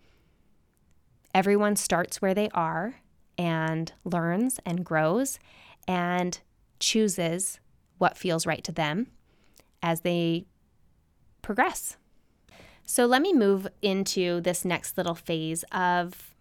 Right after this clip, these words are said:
the basics of budgeting. There are lots of different systems of budgeting. We've used a ton. We've used lots of different apps and programs. We have used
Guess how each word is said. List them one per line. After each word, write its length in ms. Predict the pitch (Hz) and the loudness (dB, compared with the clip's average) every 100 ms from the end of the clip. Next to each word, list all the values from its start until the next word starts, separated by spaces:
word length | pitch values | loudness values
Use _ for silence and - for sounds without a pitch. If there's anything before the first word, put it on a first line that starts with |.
| - | -8
the 100 | 208 | -2
basics 380 | 170 165 170 - | 0 -2 -4 -6
of 100 | 165 | -4
budgeting. 500 | 165 170 147 139 196 - - - | -4 -6 -10 -10 -12 -18 -20 -2
There 120 | 208 | 4
are 60 | 202 | 4
lots 300 | 185 175 - | 6 4 6
of 120 | 302 | 2
different 460 | 247 233 220 214 - | 2 0 0 0 -2
systems 580 | - - 196 - 180 175 | -4 -2 -2 0 0 -2
of 140 | 175 165 | -4 -2
budgeting. 640 | 160 170 165 156 208 254 - - - _ _ | -2 -2 -2 0 -2 -4 -12 -20 -20 _ _
We've 360 | 190 190 208 208 | -2 2 2 2
used 320 | 185 185 185 | 2 2 2
a 40 | |
ton. 500 | 180 - 165 147 247 247 | -2 -2 0 0 0 -2
We've 180 | 202 | -4
used 240 | 180 165 170 | -2 -4 0
lots 240 | 160 - | 0 0
of 80 | 170 | -4
different 420 | 165 - 160 151 | -4 -4 -6 4
apps 360 | 262 311 - - | 4 4 0 -2
and 120 | 170 | -2
programs. 680 | - 262 254 247 240 240 214 | 0 0 2 4 4 2 0
We 160 | 180 170 | -4 -4
have 160 | 170 | -4
used 400 | 170 156 156 - | -2 -2 -2 -6